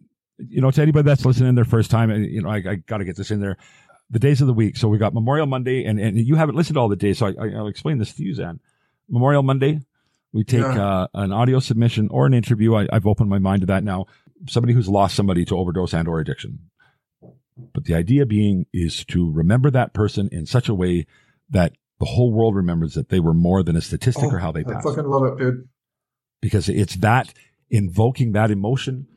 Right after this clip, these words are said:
Speaker 1: from the muggles, I call them. Everybody who's
Speaker 2: Yeah,
Speaker 1: not
Speaker 2: yeah.
Speaker 1: a part of this life, I call them muggle.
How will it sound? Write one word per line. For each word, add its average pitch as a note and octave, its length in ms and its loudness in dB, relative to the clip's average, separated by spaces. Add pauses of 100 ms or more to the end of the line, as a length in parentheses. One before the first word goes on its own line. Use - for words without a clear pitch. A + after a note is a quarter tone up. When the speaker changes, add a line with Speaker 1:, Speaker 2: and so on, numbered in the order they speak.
(200)
Speaker 1:
from G#2 420 0
the G2+ 80 0
muggles, A#2 380 2
I B2+ 100 2
call B2 200 2
them. C3+ 120 0
Everybody G#2+ 360 0
who's G#2 100 2
Speaker 2:
Yeah, - 60 0
Speaker 1:
not A2 120 0
Speaker 2:
yeah. G#2+ 60 0
Speaker 1:
a - 20 -4
part A2+ 240 -2
of G2 60 -6
this G2 180 -6
life, A2+ 240 -4
I G2+ 60 -10
call G2 180 -8
them G2 60 -12
muggle. G#2 280 -10